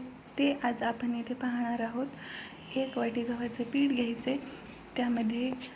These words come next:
अ, थोडंसं मीठ घालून घ्यायचं आहे.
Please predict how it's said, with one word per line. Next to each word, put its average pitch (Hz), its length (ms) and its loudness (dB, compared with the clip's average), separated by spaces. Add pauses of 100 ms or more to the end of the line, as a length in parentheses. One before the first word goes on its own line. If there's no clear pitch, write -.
(240)
अ, 240 220 2
थोडंसं 277 420 4
मीठ 247 240 6
घालून 240 400 2
घ्यायचं 247 400 2
आहे. 240 440 2